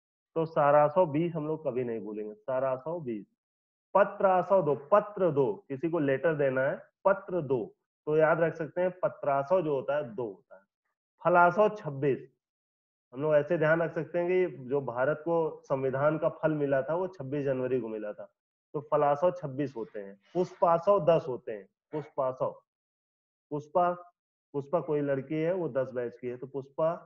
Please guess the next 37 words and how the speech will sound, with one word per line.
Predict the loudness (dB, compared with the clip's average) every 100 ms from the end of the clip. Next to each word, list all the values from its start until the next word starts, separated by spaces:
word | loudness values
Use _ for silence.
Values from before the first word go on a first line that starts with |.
| _ _ _ _ -4
सौ | -2 0
दस | 0 0
होते | -4 -12
हैं। | -14 -16 _ _ _ _
त्वगासौ | 0 4 4 4 2 0
चार | 2 2 2
है | -2 -8 -16 _ _ _ _ _ _ _ _ _ _ 2
और | 2 2 2
कांडासौ | 4 4 4 2 2
भी | 2
चार | 2 2 2 2
है, | -2 -6 -8
तो | -4
हम | -2
लोग | 2
याद | 2 2
करें | -2 -4
चार | 0 2 4
बजे | 2 0 -2
तक | -4 -6 -4
कांड, | -6 -6 -12 _ _ -4
चार | -2 0
बजे | 0 -4
तक | -6 -8
कांड | -6 -4 -2
अगर | 0 0
याद | 0 -2 -4
कर |
लें, | -6 -6 -8
चार | -4 -4 -2
बजे | -4
तक | -6 -8
कांड | -6 -4 -4
हुआ | -6
कहीं | -6 -8 -10
पे, | -12
तो | -16 _ _ _ _ -8 -6